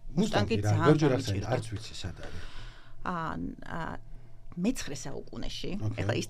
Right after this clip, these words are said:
Speaker 2: მ, პატარა
Speaker 1: მოყვები,
Speaker 2: ისტორიას
Speaker 1: მოყვები.
Speaker 2: მოყვები, მეცხრე საუკუნ-, უпроსტად, მერვე საუკუნის ბოლოს ტიბეტში, ინდოეთიდან შევიდა კაცი, რომელმაც იქადაგა ბუდიზმი. მანამდე ყველანი იყვნენ ბერნის,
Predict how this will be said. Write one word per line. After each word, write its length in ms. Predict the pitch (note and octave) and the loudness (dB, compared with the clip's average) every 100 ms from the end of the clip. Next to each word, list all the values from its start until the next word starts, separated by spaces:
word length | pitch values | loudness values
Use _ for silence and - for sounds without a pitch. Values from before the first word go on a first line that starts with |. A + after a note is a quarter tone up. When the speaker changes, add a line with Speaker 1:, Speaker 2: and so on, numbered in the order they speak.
| - | -6
Speaker 2:
მ, 340 | - G#2+ - | -8 -6 -8
პატარა 300 | - - - - | -8 -6 -6 -4
Speaker 1:
მოყვები, 380 | E3 F#3 E3+ C#3 | 0 4 4 4
Speaker 2:
ისტორიას 280 | D3+ - C3+ | 4 4 6
Speaker 1:
მოყვები. 320 | B2+ G#3+ - | 6 8 8
Speaker 2:
მოყვები, 100 | G4 A4 - - | 8 6 0 -2
მეცხრე 360 | G3+ C4+ - | 0 0 -2
საუკუნ-, 480 | D#3 D#3 - - - - | -6 -6 -4 -4 -4 -4
უпроსტად, 360 | F3 - F#3 - F3+ | -2 -2 -4 -4 0
მერვე 240 | A#3 G3+ | 2 0
საუკუნის 500 | - D3 - - - | -2 -6 -6 -8 -10
ბოლოს 400 | - C#3+ D3+ E3 - - - | -8 -6 -4 -6 -8 -10 -8
ტიბეტში, 500 | G3 D#3 B2 - E3+ | -6 -6 -8 -6 -4
ინდოეთიდან 540 | D#3+ D3 C#3 - F#3+ | -4 -4 -6 -6 -6
შევიდა 460 | D3+ D3 C3+ C3 F3+ G3 - - - - - - - - - | -4 -6 -6 -2 0 0 -4 -12 -12 -12 -14 -14 -14 -12 -12
კაცი, 420 | - C3 - F#3+ | -10 -10 -4 0
რომელმაც 420 | G3 D3 D3 G3 | 0 0 0 -2
იქადაგა 560 | - - D3+ C#3 D3+ F#3 G3+ - - - - - - - - - - - - | -6 -8 -4 -4 -4 -4 -4 -6 -10 -12 -12 -14 0 2 2 2 -2 -4 -10
ბუდიზმი. 460 | - - - - D3+ - - - - | -6 -6 -4 -6 -6 -8 -10 -10 -8
მანამდე 500 | - F3+ G3+ A3 A#3+ C4+ F3+ | -4 0 2 2 2 2 0
ყველანი 440 | E3 D3 C#3+ B2 C#3 | -2 -4 -4 -4 -6
იყვნენ 300 | - G3 A3+ A3 | -4 -2 0 0
ბერნის, 520 | - D#3+ D3 E3+ A3+ | 0 0 0 -2 -4